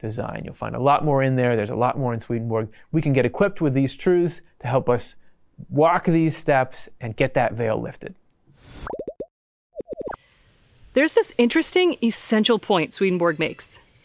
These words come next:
Speaker 2: that the first of charity is to shun evil. First of charity meaning when genuine love for others really begins to take root in us.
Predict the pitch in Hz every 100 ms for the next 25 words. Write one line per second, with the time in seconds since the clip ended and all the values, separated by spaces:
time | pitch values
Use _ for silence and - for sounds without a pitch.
0 | - 185 185 - 247 339 381 302 302 208
1 | 170 170 190 180 - - - 214 214 208
2 | - 226 233 180 - - _ _ _ -
3 | - - 320 - 247 - 269 247 208 196
4 | 190 185 - 196 190 202 214 269 254 220
5 | 202 - - 190 185 165 156 - 190 233
6 | 233 202 202 185 - - 170 160 175 -
7 | 156 - -